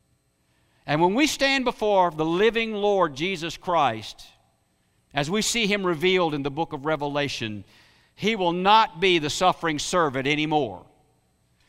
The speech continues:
He will not be wearing peasant's clothing. He certainly will not be mounted to a cross. He will be the resurrected Lord in bright and shining and powerful clothing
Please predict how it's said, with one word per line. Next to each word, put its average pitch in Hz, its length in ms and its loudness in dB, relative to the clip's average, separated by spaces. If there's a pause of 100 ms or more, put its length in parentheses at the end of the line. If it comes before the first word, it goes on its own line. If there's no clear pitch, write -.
(160)
He 240 160 4
will 208 140 2
not 214 800 6
be 190 120 4
wearing 156 680 4 (180)
peasant's 165 520 0
clothing. 127 720 -2 (360)
He 202 300 -2
certainly 196 580 4
will 170 160 -2
not 185 320 0
be 175 120 -2
mounted 170 540 0
to 156 100 -6
a 131 40 -8
cross. 135 840 -2 (1000)
He 226 180 2
will 196 140 2
be 185 180 2
the 170 100 2
resurrected 202 920 0
Lord 175 420 0
in 147 140 -2
bright 190 420 2
and 151 180 -4
shining 175 600 -2
and 139 180 -6
powerful 175 720 0
clothing 170 580 0